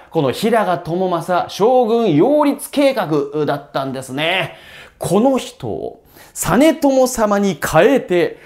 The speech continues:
第四代将軍にしてしまおうという、そんな陰謀があった。一説ではそれを政子が聞いていた。「どうしましょう、義時。やばいことになるわよ。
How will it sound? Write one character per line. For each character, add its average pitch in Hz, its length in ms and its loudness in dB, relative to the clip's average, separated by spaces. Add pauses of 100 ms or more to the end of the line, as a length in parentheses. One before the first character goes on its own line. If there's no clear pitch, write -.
(280)
第 285 360 6
四 247 260 4
代 214 220 4
将 330 360 2
軍 359 240 4
に 339 120 6
し - 120 -4
て 277 120 -2
し 233 180 -4
ま 233 100 2
お 214 360 0
う - 100 -8
と 185 180 -6
い 151 200 -4
う、 98 60 -4
そ 208 260 -6
ん 277 180 2
な - 200 -8
陰 190 320 -2
謀 120 300 -4
が 78 240 -12
あ - 120 -16
っ - 40 -20 (220)
た。 - 100 -20 (260)
一 185 160 0
説 214 380 -2
で 190 120 0
は 185 120 2
そ 170 140 -6
れ 151 120 2
を 156 260 -2 (320)
政 151 640 -2
子 160 140 0
が 143 180 0
聞 - 400 -8
い 202 60 -6
て - 300 -18
い 98 60 -16 (160)
た。 - 180 -8 (480)
「ど 247 200 2
う 220 40 2
し - 200 -4
ま 123 160 -6
し - 120 -8
ょ 110 120 -2
う、 98 80 -4
義 95 320 -8
時。 82 340 -18 (120)
や 127 220 -4
ば 202 140 2
い 175 140 4
こ 147 140 -4
と 139 140 -4
に 120 180 -4
な 117 140 -6
る 104 120 -8
わ 80 100 -16
よ。 69 140 -20